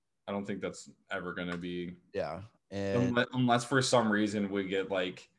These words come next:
Speaker 1: a five on three and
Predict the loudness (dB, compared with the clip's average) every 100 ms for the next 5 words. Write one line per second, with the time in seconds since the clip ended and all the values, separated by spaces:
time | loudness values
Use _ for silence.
0 | _ _ _ _ _ _ -8 -4 2 4
1 | 4 4 0 -4 -4 -2 -2 -6 -10 _
2 | _ _ -2 0 0 -2 -6 -10